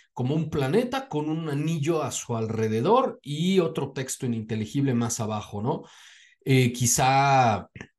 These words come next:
tratando de, de expresar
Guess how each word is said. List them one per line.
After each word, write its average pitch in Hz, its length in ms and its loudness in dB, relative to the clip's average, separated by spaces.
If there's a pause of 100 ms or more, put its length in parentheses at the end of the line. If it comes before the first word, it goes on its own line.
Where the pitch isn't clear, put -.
(720)
tratando 135 480 2
de, 120 200 4
de 113 380 -2
expresar 135 800 -2